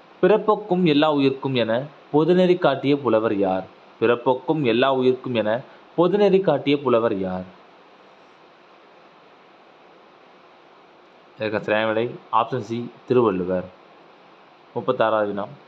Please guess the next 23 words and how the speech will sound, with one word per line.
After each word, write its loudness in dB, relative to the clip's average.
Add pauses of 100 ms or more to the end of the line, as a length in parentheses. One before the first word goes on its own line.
(240)
திருக்குறள் 2
ஒரு 4
வகுப்பார்க்கோ, 0 (180)
ஒரு 2
மதத்தார்க்கோ, 0 (180)
ஒரு 2
நிறத்தார்க்கோ, 0 (260)
ஒரு 2
மொழியார்க்கோ, 2 (260)
ஒரு 2
நாட்டார்க்கோ 0 (120)
உரியதன்று. 2 (220)
அது -2 (200)
மண் -2
பதைக்கு -2 (260)
உலகுக்கு 2
பொது 0
என்றவர் 0
யார்? 0 (140)
ஒரு -4
முக்கியமான -2
வினா -2
இது. 0